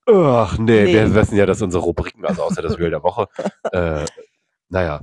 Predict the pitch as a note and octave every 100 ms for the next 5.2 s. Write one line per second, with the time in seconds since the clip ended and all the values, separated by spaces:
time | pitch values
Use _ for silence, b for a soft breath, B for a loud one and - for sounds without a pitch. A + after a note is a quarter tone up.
0 | - - B2+ C3 D#3+ D3+ C3 C3+ B2 A#2
1 | G#2 F#2+ G2+ - G#2+ G#2+ G2 - - _
2 | - A#2 - G#3 A2 F#2+ F2+ - - G2
3 | G#2 F#2+ F2+ A2+ F#2+ F#2 D3+ F2 E2 F#2
4 | - G#2+ - - E3+ C#3+ F2 F2 E2+ E2+
5 | F2